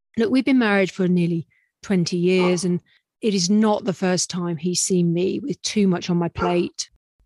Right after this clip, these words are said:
So I wouldn't say I'm a people pleaser necessarily. So that is not what's going on here. But I'd say I'm definitely a high achiever. And I think my taking on lots of things,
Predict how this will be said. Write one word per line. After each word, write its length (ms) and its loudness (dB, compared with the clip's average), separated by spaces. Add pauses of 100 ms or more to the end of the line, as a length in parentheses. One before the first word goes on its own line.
So 180 2
I 60 4
wouldn't 340 0
say 600 0
I'm 520 -2
a 140 -4
people 340 -8
pleaser 400 -2
necessarily. 960 -2 (120)
So 800 0 (280)
that 280 -2
is 160 -4
not 180 -4 (300)
what's 240 -8
going 280 2
on 200 2
here. 400 -8 (480)
But 100 2
I'd 240 2
say 240 2
I'm 140 2
definitely 400 -2
a 60 0
high 260 -2
achiever. 480 -2
And 100 -2
I 80 -4
think 340 -2 (400)
my 100 -2
taking 420 0
on 160 2
lots 200 -4
of 140 -10
things, 560 0